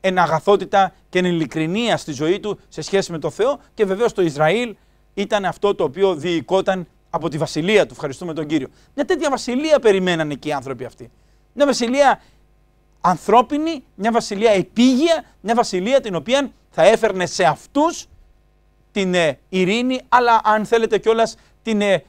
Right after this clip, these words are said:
δόξα και την ευλογία την οποία είχε και υποσχεθεί μέσα από τον αψευδής λόγο του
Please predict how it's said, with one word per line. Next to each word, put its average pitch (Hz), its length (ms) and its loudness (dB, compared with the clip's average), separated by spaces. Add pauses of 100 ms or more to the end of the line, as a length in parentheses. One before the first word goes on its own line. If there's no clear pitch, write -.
δόξα 247 460 4
και 226 140 -4
την 214 220 0
ευλογία 175 640 0 (140)
την 202 140 -2
οποία 190 220 -4
είχε 202 300 -2 (180)
και 208 120 0
υποσχεθεί 190 840 -2 (140)
μέσα 202 380 0 (180)
από 180 160 -2
τον 196 120 2
αψευδής 175 460 -4
λόγο 175 300 0
του 180 240 -4